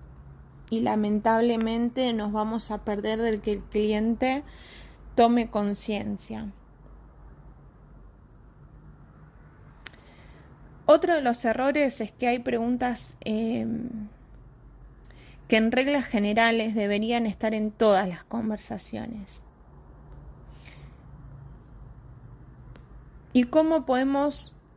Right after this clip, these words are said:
en este sentido, co-crear la relación con nuestro cliente, preguntarle, "¿Hay algo más que te gustaría que te pregunte?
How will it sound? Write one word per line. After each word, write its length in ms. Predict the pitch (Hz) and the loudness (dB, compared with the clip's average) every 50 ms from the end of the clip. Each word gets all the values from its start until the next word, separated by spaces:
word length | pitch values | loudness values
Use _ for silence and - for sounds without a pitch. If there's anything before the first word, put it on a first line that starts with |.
| - - - - - - - - | -20 -20 -20 -20 -20 -20 -10 -4
en 160 | - 220 220 | -2 0 0
este 200 | 240 240 - 269 | 0 0 0 -2
sentido, 580 | 240 - 240 214 208 208 240 240 254 247 233 240 | 0 0 0 0 0 2 2 2 2 2 0 2
co-crear 800 | - 202 190 190 - 214 208 208 220 226 240 254 254 262 - - - - - | 2 0 0 2 2 2 4 4 4 4 4 4 2 0 -4 -10 -16 -14 -6
la 200 | - 220 214 214 | -2 0 0 2
relación 800 | 220 247 226 214 202 196 - - 247 254 262 269 277 294 294 302 - - - - _ - - - - - _ - - - - - - | 2 0 0 0 -2 -2 -4 -2 0 2 2 2 2 0 -2 -4 -8 -18 -20 -20 _ -20 -20 -20 -20 -20 _ -20 -20 -20 -20 -12 -2
con 140 | - 254 240 | 0 2 4
nuestro 360 | 240 240 240 240 - 254 247 | 4 4 2 2 0 -2 0
cliente, 680 | 214 220 220 214 214 220 226 240 247 - 262 254 226 240 | 0 0 -2 0 0 0 0 0 0 2 2 2 2 0
preguntarle, 640 | 202 - 220 226 226 226 - 247 247 247 240 - - | -2 -2 -2 0 0 2 4 4 4 4 2 0 0
"¿Hay 240 | - 254 262 277 285 | 0 0 2 2 2
algo 240 | 277 277 269 269 247 | 0 2 2 2 0
más 300 | 233 226 233 233 233 220 | 2 2 0 0 0 -2
que 120 | - - | -2 -6
te 140 | 220 202 233 | -2 0 0
gustaría 560 | 233 240 226 - - 220 208 208 214 220 220 | 0 0 -4 -2 0 0 2 4 2 2 0
que 100 | 214 220 | 0 -6
te 140 | 202 - 220 | -6 -6 -8
pregunte? 920 | 185 - 208 214 214 220 214 226 240 254 240 247 269 254 226 202 196 214 | -6 -4 -2 -2 0 0 2 2 2 2 2 2 4 4 4 2 0 -2